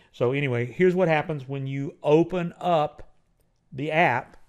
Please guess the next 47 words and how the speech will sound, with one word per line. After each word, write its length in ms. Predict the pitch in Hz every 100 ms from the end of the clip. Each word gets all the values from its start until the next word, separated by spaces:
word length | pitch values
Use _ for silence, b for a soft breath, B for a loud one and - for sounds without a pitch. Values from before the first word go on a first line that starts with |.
| _ b b b b -
Then 180 | 120 135
you 140 | 143
have 300 | 135 135 135
the 80 | 156
ability 720 | 139 135 123 110 113 110 107 b b b
to 80 | -
do 160 | 123 123
pretty 240 | 131 135
much 180 | 131 - -
all 360 | 131 135 143 151
of 80 | 147
the 80 |
functions 600 | 160 170 151 - 135 123
that 180 | 120 110
you 80 | 139
want 340 | 123 147 151 -
to 340 | 113 107 107 b b b b _ -
with 460 | 139 135 117 - _ _ _
your 100 | -
Facebook 440 | 117 123 110 120 110
business 300 | 156 143 110
page, 260 | 110 110
bypassing 560 | 107 123 120 120 110 117
your 120 | 113
wall. 340 | 120 139 - B B B B
So 460 | - 127 123 117 B B
you 80 | 120
can 100 | 120
see 160 | 147
there, 280 | 131 123 120
there 340 | 107 135 143 151
is 560 | 131 131 135 135 123
the, 220 | 123 123 110
uh, 200 | 104 101
business 460 | 104 104 139 139
page 260 | - 139 127
that 80 | 135
I 100 | 139
have 340 | 127 127 131
about 240 | 113 110 -
my 100 | 104
podcast 600 | 131 127 120 131 127 -
and 80 | 110
my 100 | 107
video 300 | 113 110 113
app 240 | 147 -
reviews. 480 | 139 156 151 151